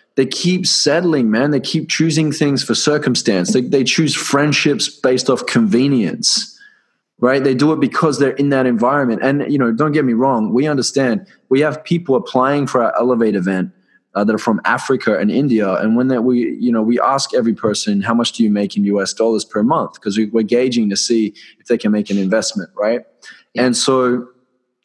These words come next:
Speaker 1: we find that so many of the people from, uh, Africa and India, they're so enthusiastic and they fill out a great application, but they just don't have the money to be able to do it. And which is another reason why,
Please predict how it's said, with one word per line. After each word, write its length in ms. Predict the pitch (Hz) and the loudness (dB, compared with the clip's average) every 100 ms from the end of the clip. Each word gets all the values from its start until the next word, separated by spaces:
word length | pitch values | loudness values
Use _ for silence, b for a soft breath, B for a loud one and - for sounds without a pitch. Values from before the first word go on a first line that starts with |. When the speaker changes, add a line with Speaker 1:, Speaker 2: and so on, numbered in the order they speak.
| - 127 | -6 0
Speaker 1:
we 120 | 131 | 0
find 320 | 127 143 147 | 2 2 2
that 80 | 127 | 0
so 180 | - 131 | 0 0
many 220 | 143 143 | 2 0
of 160 | 135 113 | 0 0
the 120 | 113 | 0
people 280 | 110 113 110 | 0 -2 -2
from, 260 | - 107 | 0 0
uh, 140 | 98 98 | 0 0
Africa 380 | - 107 117 110 | -2 -2 -2 0
and 100 | 104 | 0
India, 380 | 135 143 110 98 B B B _ | 0 0 0 -4 B B B _
they're 260 | 120 131 127 | -2 0 2
so 400 | 117 - 151 160 | 0 -2 0 2
enthusiastic 1040 | 160 147 156 143 123 117 120 - 160 160 - | 0 0 0 2 2 2 0 -2 -2 -2 -2
and 120 | 120 | 0
they 60 | 117 | 0
fill 300 | - 143 147 | 0 0 2
out 120 | 143 | 2
a 60 | 120 | 0
great 220 | 117 113 | 2 2
application, 640 | 113 110 98 110 110 135 | 0 -4 -2 -2 0 -2
but 160 | 120 101 | -2 0
they 100 | 120 | -2
just 380 | 107 131 139 - | 0 0 0 -2
don't 220 | 135 123 | 0 0
have 200 | 113 113 | 0 -2
the 100 | 110 | 0
money 260 | 107 123 110 | 2 2 0
to 80 | - | 0
be 80 | |
able 80 | 104 | -2
to 80 | 95 | 0
do 240 | 95 127 | 0 2
it. 80 | 113 | 2
And 100 | 101 | 0
which 160 | 113 - | 0 0
is 140 | 120 | 0
another 300 | 113 120 123 | 2 2 2
reason 340 | 113 113 104 98 | 2 0 0 0
why, 460 | 110 107 98 95 | 0 2 0 -2